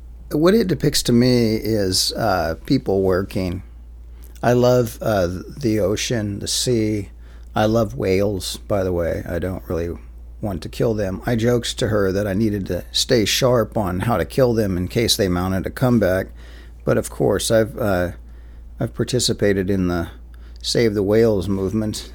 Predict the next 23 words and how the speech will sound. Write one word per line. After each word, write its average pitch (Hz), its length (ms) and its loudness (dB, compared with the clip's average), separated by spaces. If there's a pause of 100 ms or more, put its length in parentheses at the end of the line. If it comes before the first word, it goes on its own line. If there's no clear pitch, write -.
(160)
and 92 180 -4
I, 92 200 -2
um, 92 520 -6
and 92 140 -6
I 92 220 -2 (140)
love 113 280 2
whales. 82 340 0 (840)
But, 110 440 2
uh, 113 240 0
what 117 180 2
I 135 140 2
see 131 360 4
in 113 100 2
those 110 240 0
photographs 107 520 0
is, 110 140 -4 (300)
is 117 180 2
people 135 320 2
trying 120 300 4
to 107 60 2
earn 110 200 2
a 107 80 0
living, 120 460 4